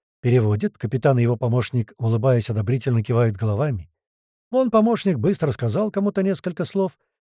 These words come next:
и к нашим побежал один из французских матросов. Ага, показывает, как по верёвкам этим забираться.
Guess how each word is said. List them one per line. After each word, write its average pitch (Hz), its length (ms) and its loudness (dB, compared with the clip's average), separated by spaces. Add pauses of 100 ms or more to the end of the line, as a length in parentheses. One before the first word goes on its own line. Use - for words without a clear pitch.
(100)
и 147 100 0
к - 80 -6
нашим 123 340 2
побежал 190 400 0
один 196 280 0
из 202 120 -2
французских 139 580 -4
матросов. 170 480 -2 (420)
Ага, 107 320 0 (360)
показывает, 190 520 2
как 208 180 0
по - 80 -2
верёвкам 139 480 0
этим 139 320 -2
забираться. 117 580 -2